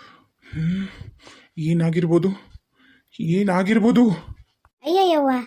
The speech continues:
Speaker 2: ನಿನಗಿಲ್ಲ ಅಂತೀನೇನ ಯವ್ವ? ಯವ್ವ, ಅದ್ರಾಗ ಬೈಕ್ ಇವು, ಈ ಬೈಕಿ ನಾವು ತೀರ್ಸಬೇಕು. ತೀರಿಸ್ಲಿಲ್ಲ ಅಂದ್ರ,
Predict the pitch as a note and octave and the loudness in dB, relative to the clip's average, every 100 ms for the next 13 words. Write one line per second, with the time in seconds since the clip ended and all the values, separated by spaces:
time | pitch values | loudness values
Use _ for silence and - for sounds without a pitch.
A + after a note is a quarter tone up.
0 | _ _ _ _ D#4 F#4+ A4+ G#4 D4 C4 | _ _ _ _ 2 4 6 4 2 0
1 | C4 D4 A#4+ D4 A3 - - - _ - | 0 2 2 0 -2 -10 -20 -20 _ -4
2 | D4 D4 C#4+ C4+ C4 B3+ A#3 _ _ _ | 0 2 2 0 -2 -6 -12 _ _ _
3 | - C4 D#4+ D4 D#4+ F4 C#4 D#4 F4+ F4+ | -4 -2 0 0 0 0 2 2 2 2
4 | E4+ D4+ - - _ _ B3+ C4 C4 C4+ | 2 0 -4 -20 _ _ -2 0 2 0
5 | C4+ D#4+ D#4 E4+ F4 E4+ D4+ C#4+ E4+ - | -2 -2 0 2 2 2 2 0 0 0
6 | D4+ E4+ E4 E4 E4 D4 - D#4 E4+ F4 | 0 0 0 0 0 -2 -4 -2 0 0
7 | E4+ E4 E4+ G4+ | 0 2 4 4